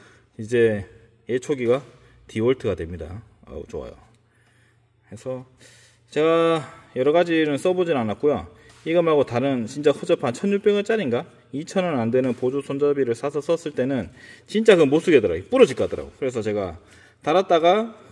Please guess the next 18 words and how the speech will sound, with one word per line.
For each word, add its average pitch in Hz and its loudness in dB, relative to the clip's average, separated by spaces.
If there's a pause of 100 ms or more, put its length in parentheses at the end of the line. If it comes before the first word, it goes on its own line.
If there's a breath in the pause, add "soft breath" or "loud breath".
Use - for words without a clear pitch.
(160)
몇 135 2
번 160 -2
테스트 175 0
해보고 139 0
바로 104 -6
뺐습니다. 123 -6
그리고 107 -8
바로 104 -6
이걸 123 -2
달았었는데, 107 -6 (920 soft breath)
그래도 170 0
편하게 233 4
달려면은 160 0 (520 soft breath)
보조 180 4
손잡이 196 6
많은 147 2
게 123 4
없잖아요. 127 2